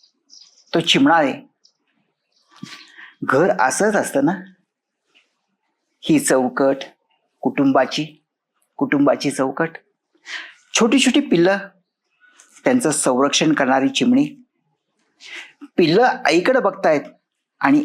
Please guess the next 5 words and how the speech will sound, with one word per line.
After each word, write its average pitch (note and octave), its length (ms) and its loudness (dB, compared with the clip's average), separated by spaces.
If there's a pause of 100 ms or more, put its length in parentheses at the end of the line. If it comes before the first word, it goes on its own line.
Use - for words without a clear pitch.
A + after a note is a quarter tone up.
आई G#3 300 2 (540)
आधारासाठी D3 840 -2 (480)
तिच्या F#3 180 0
वडिलांकडे C#3 500 0
बघतेय. - 400 -10